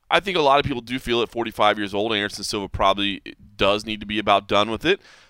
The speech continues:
But I feel like a lot of people also thought that Dana was being a little too harsh in, in his, in his rhetoric and the way he addressed it, and that, you know,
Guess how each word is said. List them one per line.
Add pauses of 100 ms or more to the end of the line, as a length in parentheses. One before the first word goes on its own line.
(100)
But
I
feel
like
a
lot
of
people
also
thought (480)
that
Dana
was
being
a
little
too
harsh
in,
in
his,
in
his
rhetoric
and
the
way
he
addressed
it,
and
that,
you
know,